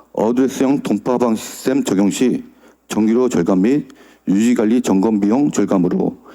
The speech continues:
이점오 년 이내에 초기 투자 비용을 해소할 수 있습니다.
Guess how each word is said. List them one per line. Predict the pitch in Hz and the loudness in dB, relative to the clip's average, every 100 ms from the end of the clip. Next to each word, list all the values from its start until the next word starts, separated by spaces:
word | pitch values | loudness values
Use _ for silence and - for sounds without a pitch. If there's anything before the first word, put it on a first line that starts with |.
| - - | -8 -6
이점오 | 101 - 139 131 101 | -6 -2 -2 0 0
년 | 104 120 107 - | 2 0 -2 -4
이내에 | 104 98 90 101 151 160 - _ - | -2 0 2 2 0 -2 -10 _ -6
초기 | 170 147 151 | -4 -2 -4
투자 | - 113 135 | -4 -2 -2
비용을 | 127 95 90 131 156 - _ - | 0 -2 0 0 -2 -8 _ -6
해소할 | 147 135 101 | -2 -2 -4
수 | - 143 151 - | -2 -2 -2 -4
있습니다. | 95 - 82 - - | -6 -4 -6 -8 -10